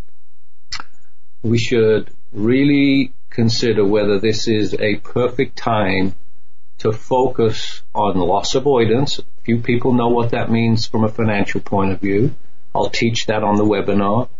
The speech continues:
on Thursday. And also risk mitigation. The wealthy know about this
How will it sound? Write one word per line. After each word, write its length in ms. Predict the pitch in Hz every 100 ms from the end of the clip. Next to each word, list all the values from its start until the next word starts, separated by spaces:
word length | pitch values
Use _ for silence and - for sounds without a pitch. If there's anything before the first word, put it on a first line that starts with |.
| - -
on 160 | 104 104
Thursday. 720 | - 101 95 87 95 - 151 - - - - - - - - -
And 720 | 113 113 117 117 117 123 120 - - - -
also 440 | - 101 - 135 156
risk 440 | 127 104 113 -
mitigation. 800 | 110 117 127 143 190 - 110 90 - -
The 120 | - 113
wealthy 460 | 131 214 - 170
know 460 | 135 107 92 80 - -
about 400 | - 95 90 -
this 420 | 98 160 - -